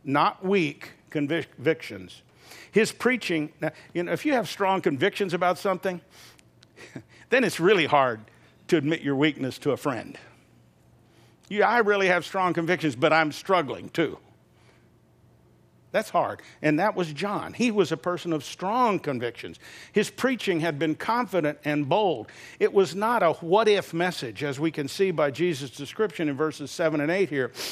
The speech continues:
It's also clear that crowds following Jesus must have heard and wondered. They were there. It was all in a big group. He was preaching in the streets, and these two guys come up and start asking questions.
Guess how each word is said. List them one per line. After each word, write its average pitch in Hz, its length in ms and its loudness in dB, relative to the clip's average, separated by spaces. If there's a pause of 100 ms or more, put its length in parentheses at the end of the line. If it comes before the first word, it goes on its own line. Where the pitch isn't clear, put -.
(220)
It's 147 180 -4
also 254 340 2
clear 165 300 0
that 151 200 -4
crowds 196 600 -4 (120)
following 185 480 -2
Jesus 143 460 -2
must 208 240 -2
have 170 140 -2
heard 214 280 0
and 143 180 0
wondered. 156 540 -2 (360)
They 262 120 0
were 277 160 -2
there. 139 240 0
It 240 80 -2
was 165 140 -4
all 262 180 0
in 202 100 -2
a 156 60 -2
big 185 200 -4
group. 190 400 0
He 214 100 -2
was 190 160 -10
preaching 214 400 -2
in 180 80 -4
the 160 80 -4
streets, 247 400 -6
and 185 80 -6
these 180 140 -8
two 233 180 -4
guys 190 260 -4
come 202 160 -2
up 190 140 -2
and 170 80 -8
start 185 240 -2
asking 180 380 -2
questions. 226 540 -4